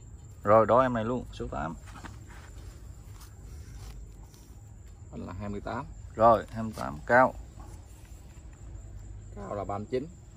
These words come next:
Speaker 1: Ok luôn.
Speaker 2: Mình vô chậu số, ờ, số năm.
Speaker 1: Rồi, chậu năm anh ơi. Mã số tám.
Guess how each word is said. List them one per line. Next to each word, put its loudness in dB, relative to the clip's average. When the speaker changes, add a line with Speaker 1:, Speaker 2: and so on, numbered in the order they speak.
Speaker 1:
Ok -8
luôn. -4
Speaker 2:
Mình -8
vô -2
chậu -6
số, -6
ờ, -10
số -8
năm. -6
Speaker 1:
Rồi, 10
chậu 6
năm 12
anh 8
ơi. 10
Mã 4
số -4
tám. 12